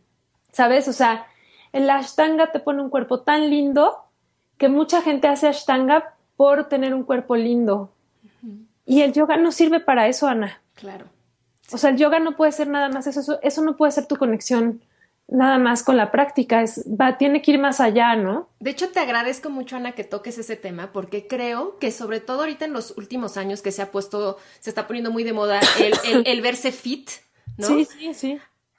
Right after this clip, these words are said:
Speaker 2: Realmente creo que hay personas que están generando una relación no sana con, no solo el yoga, cualquier tipo de ejercicio,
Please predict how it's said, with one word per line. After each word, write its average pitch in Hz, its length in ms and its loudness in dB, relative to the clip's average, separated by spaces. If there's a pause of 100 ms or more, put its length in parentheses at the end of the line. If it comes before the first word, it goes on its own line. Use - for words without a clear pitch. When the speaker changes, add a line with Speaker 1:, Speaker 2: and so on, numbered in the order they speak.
(160)
Speaker 2:
Realmente 320 600 -4
creo 247 280 -6
que 247 100 -10
hay 240 60 -10
personas 226 600 -10
que 208 60 -10
están 226 200 -12
generando 202 640 -6
una 240 240 -8
relación 214 480 -10
no 240 240 -4
sana 247 400 -8
con, 180 320 -6
no 269 100 -4
solo 311 180 -6
el 226 60 -8
yoga, 196 260 -6
cualquier 185 260 -8
tipo 262 200 -10
de 254 60 -6
ejercicio, 190 600 -10